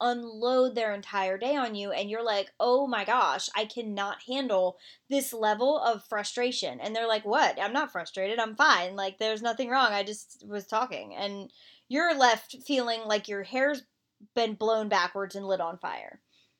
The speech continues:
So this is where understanding that personality type can really help.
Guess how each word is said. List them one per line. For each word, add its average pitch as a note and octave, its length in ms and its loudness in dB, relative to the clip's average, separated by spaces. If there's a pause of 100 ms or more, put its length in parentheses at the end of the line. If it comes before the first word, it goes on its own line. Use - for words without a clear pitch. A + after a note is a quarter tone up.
(480)
So D#4 140 -2
this C#4+ 420 -2
is C#4 260 0
where A#3 540 2
understanding B3+ 1080 0 (100)
that G#3+ 260 0
personality A3 720 -4
type G3 440 -2
can G#3+ 240 -8
really F#3 240 -4
help. G3 480 0